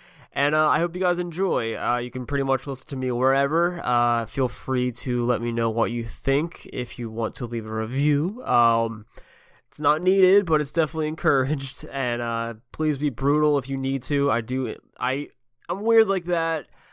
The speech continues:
I know, you know, rankings and everything when it comes to the star reviews, but at the same time, like, if there's something going wrong, let me know. <laughs> I, I don't want you to sugarcoat it. If there's something wrong or if there's something that needs to be improved,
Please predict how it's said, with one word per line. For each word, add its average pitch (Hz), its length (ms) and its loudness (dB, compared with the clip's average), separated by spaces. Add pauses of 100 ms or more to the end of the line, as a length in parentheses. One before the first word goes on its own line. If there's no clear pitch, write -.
(200)
I 143 100 2
know, 156 340 6
you 156 120 2
know, 143 220 6
rankings 147 720 -4
and 131 80 -2
everything 127 500 -2
when 120 120 -2
it - 80 -12
comes 123 320 -4
to 120 340 -4
the 117 100 -6
star 127 300 2
reviews, 110 540 -4
but 113 280 0
at - 120 -8
the - 60 -2
same 151 260 2
time, 160 340 2
like, 127 160 0
if 127 100 -4
there's 165 180 -2
something 175 280 -2
going 143 240 0
wrong, 127 520 2 (840)
let 143 220 0
me 175 180 0
know. 139 480 -2
<laughs> - 20 -14
I, 139 460 2
I 127 80 2
don't 139 300 2
want 143 220 0
you 143 80 -2
to 135 40 -2
sugarcoat 123 600 -4
it. 69 160 -8
If - 180 -10
there's 123 220 -4
something 123 340 -2
wrong 139 460 2
or 127 80 0
if 120 100 -6
there's 120 160 -8
something 127 240 -4
that 113 120 -4
needs 131 180 -8
to - 80 -14
be 139 100 -6
improved, 143 540 -2